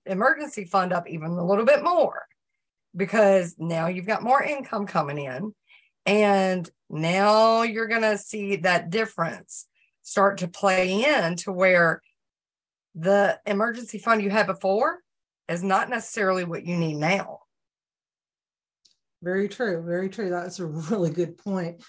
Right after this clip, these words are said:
Speaker 2: because people tend to forget that. You have to look at the whole picture and then break it down into its smaller parts, whether it's m-, monthly, weekly. Where do you want to be in a year financially?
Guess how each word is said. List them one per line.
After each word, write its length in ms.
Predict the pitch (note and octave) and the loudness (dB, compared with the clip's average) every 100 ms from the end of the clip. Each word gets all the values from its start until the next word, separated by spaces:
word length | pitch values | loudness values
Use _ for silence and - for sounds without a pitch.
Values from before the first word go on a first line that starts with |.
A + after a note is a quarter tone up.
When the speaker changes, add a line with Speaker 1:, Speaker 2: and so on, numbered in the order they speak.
| - | -10
Speaker 2:
because 280 | A3 B3+ A3+ | 0 0 2
people 340 | D4+ E4 F4 | 0 0 0
tend 240 | E4+ C4+ C4+ | 0 -2 -2
to 60 | |
forget 420 | A#3+ C4 E4 F4 G3 | -6 -4 -4 -4 -4
that. 220 | C#3+ - _ - | -6 -8 _ -12
You 160 | A#3 A#3 | -2 2
have 260 | B3 C4+ D4 | 4 2 0
to 120 | F4 - G#3+ | -4 -4 0
look 260 | A#3+ B3+ | 2 2
at 240 | A#3+ A#3 G3+ | 0 -2 -6
the 60 | |
whole 400 | G3 - A#3+ A#3 | -8 -4 -4 -4
picture 560 | - - B3 - D3+ - _ _ _ _ _ - | -10 -4 -4 -4 -10 -12 _ _ _ _ _ 0
and 220 | G#3+ A3 | 2 6
then 260 | B3 C4+ | 6 4
break 280 | B3 A#3+ A#3 | 2 2 0
it 120 | B3 | -4
down 240 | A3 G#3+ G#3+ | -4 -2 -2
into 360 | G#3 G3 G#3 | -2 -4 -4
its 260 | G3 - - - _ _ _ - | -4 -6 -14 -16 _ _ _ -16
smaller 400 | - B3 A3+ A3 | -6 -2 0 -2
parts, 540 | - G3 G3+ - - | -2 -2 -2 -4 -6
whether 280 | G3+ F#3 F#3 | -4 0 0
it's 220 | E3+ - | -2 -4
m-, 180 | G3+ G3 - _ _ | -6 -6 -12 _ _
monthly, 640 | A3+ A3+ D4 - D4 C#4 A#3 | 0 2 2 -2 -6 -6 -6
weekly. 600 | B3 C4 - B3+ B3 A#3+ _ _ _ _ _ | -8 -8 -4 -4 -4 -8 _ _ _ _ _
Where 320 | A#3+ A#3 D4 D#4+ | -2 2 4 4
do 80 | D4 | 2
you 100 | C4+ | 0
want 200 | C4+ C4 | -2 -2
to 60 | |
be 460 | A3 A#3 A3+ G#3+ - | -2 -4 -4 -6 -6
in 140 | B3 A3+ | -2 0
a 40 | |
year 360 | A3 G#3 G#3 G#3 | 0 2 2 0
financially? 680 | G3+ G3+ G3 F#3+ F#3+ - | -2 -4 -4 -6 -10 -16